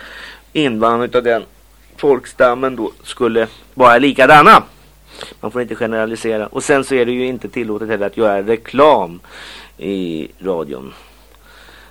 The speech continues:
Det får man inte göra. Men för den skull, man får ju säga f-, namn på företag och så om man vill alltså tala om någonting, va? Så, jag menar, det är inte, men man får inte göra reklam för det.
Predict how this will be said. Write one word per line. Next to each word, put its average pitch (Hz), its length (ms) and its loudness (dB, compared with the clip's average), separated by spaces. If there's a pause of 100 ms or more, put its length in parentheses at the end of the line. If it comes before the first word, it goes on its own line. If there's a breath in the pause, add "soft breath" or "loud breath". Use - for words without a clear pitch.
(100)
Det - 60 -18
får 98 140 -12
man 90 140 -6
inte 87 260 -10
göra. 87 240 -2
Men 107 200 -4
för 120 80 -4
den 139 200 4
skull, 123 180 -2
man 117 120 0
får 120 120 -4
ju 120 100 -2
säga 131 440 4
f-, 143 160 0
namn 143 440 4
på 131 140 -4
företag 151 760 6
och 139 100 2
så 101 220 -2
om 95 100 -10
man 98 160 -8
vill 101 160 -4
alltså 98 180 -8
tala 107 380 -2
om 135 180 -2
någonting, 82 640 -12
va? 58 60 -20 (100)
Så, - 120 -14
jag 80 280 -12
menar, 82 160 -14
det 113 160 -10
är 113 40 -8
inte, 104 160 -14
men 104 140 -8
man 104 100 -6
får 107 100 -6
inte 104 140 -10
göra 120 120 -4
reklam 120 400 -6
för - 140 -16
det. - 60 -20